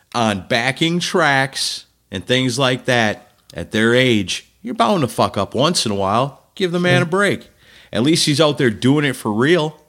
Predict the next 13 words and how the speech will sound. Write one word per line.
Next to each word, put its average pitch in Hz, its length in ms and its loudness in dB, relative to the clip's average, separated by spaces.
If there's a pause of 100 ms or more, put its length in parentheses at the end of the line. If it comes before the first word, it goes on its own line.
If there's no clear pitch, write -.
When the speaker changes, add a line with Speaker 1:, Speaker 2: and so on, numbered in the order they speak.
(500)
Speaker 1:
He 113 160 0
ain't 120 120 0
trying 127 320 2
to 113 60 -2
Motley 110 360 0
Crue 147 400 0
it. 117 220 -4 (840)
Speaker 2:
That's 113 240 -2
true. 101 300 -8 (920)
Amen. 110 480 0
Speaker 1:
I 107 280 -2
don't 113 120 2
know. 123 300 4